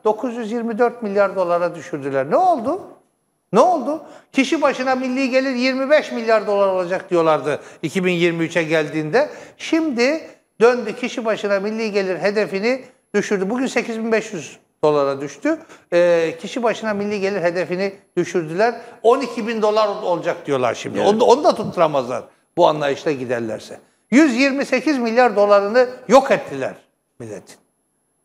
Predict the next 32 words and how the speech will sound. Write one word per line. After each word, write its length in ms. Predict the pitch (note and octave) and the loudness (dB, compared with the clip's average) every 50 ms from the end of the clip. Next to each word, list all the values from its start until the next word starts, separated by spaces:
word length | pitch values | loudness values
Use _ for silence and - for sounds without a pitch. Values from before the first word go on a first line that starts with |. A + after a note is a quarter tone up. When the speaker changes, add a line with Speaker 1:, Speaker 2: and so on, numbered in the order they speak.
| _ _ - | _ _ 2
Speaker 1:
Yüz 220 | F#3 G3+ F#3 E3 | 2 2 4 4
yirmi 220 | F3+ F3 E3+ D#3 | 2 2 0 -2
sekiz 300 | C3+ - D#3 C3+ D3 D3 | -2 -4 -4 -4 -4 -6
milyar 320 | D3 D3 C3+ C3+ C3+ C3 B2 | -6 -4 0 0 0 2 2
dolarını 340 | C3+ B2+ C3 B2+ B2 B2 B2+ | 0 0 2 0 0 0 0
yok 200 | F3+ A3 - G#3 | 0 0 0 0
ettiler. 280 | F3 - - C#4+ C#4+ | -4 -2 -2 -4 -4
Şimdi 360 | - - F#4+ F4+ D#4+ - - - - - - _ _ | 0 0 0 2 2 0 0 -2 -12 -20 -20 _ _
bunlar 500 | D#3 A3 F4+ G#4 G4+ F4+ C#4+ G#3 E3+ D#3 | 2 2 4 4 4 4 4 4 4 4
da 160 | G#3 C4+ E4 - - - - - - _ _ | 2 0 0 -2 -8 -14 -16 -20 -20 _ _
artık 360 | G3+ B3 A#3+ - D4 - - | 2 2 2 0 -6 -6 -2
çöküyor. 400 | - A3+ A3 A3 - C4 A#3 F3+ | -2 -2 0 0 0 2 2 2
İktidar 420 | E3+ A3 G#3+ - D4 C4 C4 A#3+ | 2 -2 -4 -4 2 2 4 4
gittiğini 560 | A3 F#3 G#3 G3+ - - - G#3+ G3+ G#3 G#3 E3 | 2 0 -6 -8 -8 -6 -4 -2 0 0 0 0
görüyor. 340 | D3+ D#3 D3 C#3+ D3 C3+ | 0 0 2 2 0 0
Anketlerde 720 | B2 E3 A#3 A#3 - - A3 A3+ - F#3+ F3 E3+ D#3 E3 D#3 | 0 -2 -4 -2 -2 -2 -4 -2 2 0 0 2 0 -4 -4
de 100 | D3+ D#3+ | -4 -4
görüyor. 440 | C#3+ D3 D3+ C#3+ C#3+ C#3+ C#3 C3+ C3 | -4 -4 -4 -4 -2 -2 -2 -4 -2
Kendisi 480 | - D4 D4+ C4+ A3+ G3+ D#3+ - G3+ F#3 | -4 -4 -4 -2 -6 -8 -8 -8 -4 -2
görüyor. 280 | G3 F#3 F#3 F3+ E3 - - - - - | 0 0 2 0 0 -2 -6 -12 -6 0
Bülent 320 | B3+ B3+ A#3+ A3 - - | 2 2 2 2 2 0
Arınç'ın 460 | G#3 G3 F#3+ F3 - - F#3 F3 E3+ | 0 2 0 -4 -6 -8 -8 -6 -4
dünkü 420 | F3+ F#3+ F3 - - F#3+ F3 D3+ - - - - _ _ | -4 -4 -4 -2 0 0 0 0 -2 -8 -18 -20 _ _
çıkışı 380 | - F#3 D#3 E3 D#3 - - A#3 | -4 -4 -2 -2 -4 -4 -4 0
Speaker 2:
Açık. 80 | C4+ | 2
Speaker 1:
manidardır. 720 | E4 C#4+ C4 C4 C4+ C#4 C4+ D4+ D4+ D4 C#4+ C#4+ A3 E3+ E3 | 4 4 4 2 0 2 4 4 4 4 2 -2 -4 -4 -2
Diyor 200 | A3 C#4 D#4+ B3+ | -2 -2 -2 -2
ki, 220 | - D4+ G3+ - - - - - - | 0 0 0 0 -2 -10 -18 -6 2
"Ya 260 | F#3+ A3 B3+ B3 B3 | 4 4 4 4 0
bu 100 | C4 C4+ | -2 -4
iş," 200 | C4+ C4+ - - | -4 -6 -4 0
diyor. 200 | D4+ C#4 B3+ F#3 | 4 4 4 4